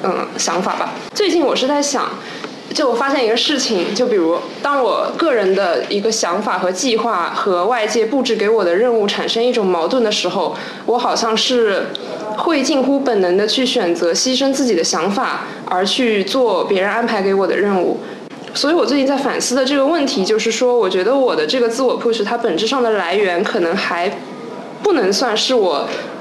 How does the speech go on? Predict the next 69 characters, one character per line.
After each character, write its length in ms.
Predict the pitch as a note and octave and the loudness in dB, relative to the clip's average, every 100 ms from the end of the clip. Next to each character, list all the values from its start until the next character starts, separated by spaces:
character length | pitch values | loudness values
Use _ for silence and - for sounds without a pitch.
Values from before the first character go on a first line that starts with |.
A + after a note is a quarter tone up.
| - | -4
真 200 | D#4 D#4+ | 0 2
正 160 | E4 C#4+ | 2 2
的 260 | G3 F#3+ - | 2 0 0
内 140 | C4+ A3 | 2 4
心 220 | A3+ A3 | 4 2
驱 280 | A3 - A#3 | 2 0 0
动， 180 | A#3 A3 G3 - - | 0 0 -4 -8 -8
就 140 | - C#4+ | -4 -2
它 180 | C#4+ D4 | -2 0
一 140 | A#3+ | 2
个 180 | A#3 A3 | 2 2
本 220 | - G3 | 0 0
质 120 | A#3 | 0
的 100 | A3+ | 0
来 160 | G3+ F#3+ | 0 0
源 140 | G3 | 0
可 180 | G#3+ A3 | 0 -2
能 120 | E3+ | -2
还 180 | G3 F3+ | -2 -4
是 140 | F#3+ | -2
外 240 | C4 D4 G3+ | 0 0 -2
部 220 | F#3+ F#3+ | 0 -2
的。 180 | B2 - - - - - - - - | -2 -6 -8 -12 -12 -12 -12 -8 -2
嗯， 240 | G3+ D3+ D3 | 0 0 0
就 140 | D#4+ | -2
当 180 | D#4 E4 | 0 0
然 180 | C#4 A3+ | 0 0
这 120 | E4 | 2
个 80 | C4+ | 2
事 160 | A#3+ | 0
情 300 | C#4+ B3 A3+ | 0 2 2
我 140 | G#3 F#3 | 2 2
觉 120 | F#3 | 0
得 80 | G3+ | 0
跟 140 | A#3 | 0
我 100 | A#3+ | 0
现 160 | A#3 A#3+ | 0 0
在 140 | A3 | 0
是 100 | G#3 | 0
学 220 | A3+ - | 0 0
生 160 | F#3+ A#3 | 0 2
有 160 | A3+ E3+ | 2 2
关 220 | F#3 F#3+ | 0 -2
系 100 | G3 | -2
嘛， 100 | E3+ | -2
就 120 | G#3+ | 0
你 280 | G3+ G#3+ G#3 | 0 2 0
做， 180 | G#3 B3 | 0 -2
身 160 | B3+ C#4 | 2 2
为 100 | A3 | 2
学 200 | A3 F#3+ | 2 2
生， 260 | A3 A#3 | 2 2
那 160 | A#3+ G#3+ | 2 0
老 160 | F#3+ | 0
师 140 | F3 G#3 | -2 0
给 100 | G3 | 0
你 100 | G3 | 0
布 200 | F#3 G#3+ | 0 0
置 100 | G3+ | 2
的 100 | F#3 | 0
作 160 | G3+ | 2
业 140 | G3+ F3 | 0 2
就 180 | F3 F3 | 2 2
一 60 | |
定 80 | F3+ | 2
要 140 | G3+ | 2
去 100 | G3 | 0
完 180 | G3 E3 | 0 0
成。 220 | G3 G3+ | -2 -2